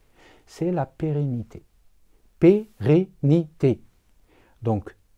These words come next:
soumission, paix totale, mais on va y revenir à la fin, mais c'est surtout pérennité à l'in-, à Salm, à l'intérieur, hein. Vous, vous avez, vous voyez que j'enlève le déterminant al-Islam.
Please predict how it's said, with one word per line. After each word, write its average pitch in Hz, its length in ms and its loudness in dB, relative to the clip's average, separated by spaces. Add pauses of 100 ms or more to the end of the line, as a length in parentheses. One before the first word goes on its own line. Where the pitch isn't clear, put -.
(140)
soumission, 175 640 0 (2000)
paix 262 200 6
totale, 180 440 0 (800)
mais 104 120 -4
on 110 120 -2
va 110 180 -2
y 104 120 -2
revenir 104 400 -4
à 104 40 -4
la 131 140 -2
fin, 254 260 -6 (360)
mais 113 100 -4
c'est - 180 -8
surtout 320 500 -4 (260)
pérennité 277 640 4
à 180 120 4
l'in-, 165 180 0 (200)
à 135 80 -4
Salm, 311 380 4 (300)
à 131 80 -2
l'intérieur, 175 580 2
hein. 165 140 -8 (320)
Vous, 104 180 -10
vous 110 220 -4
avez, 117 200 -2 (400)
vous 110 160 0
voyez 127 420 2
que 123 140 -2
j'enlève 190 520 4
le 143 120 2
déterminant 143 800 0 (140)
al-Islam. 160 800 6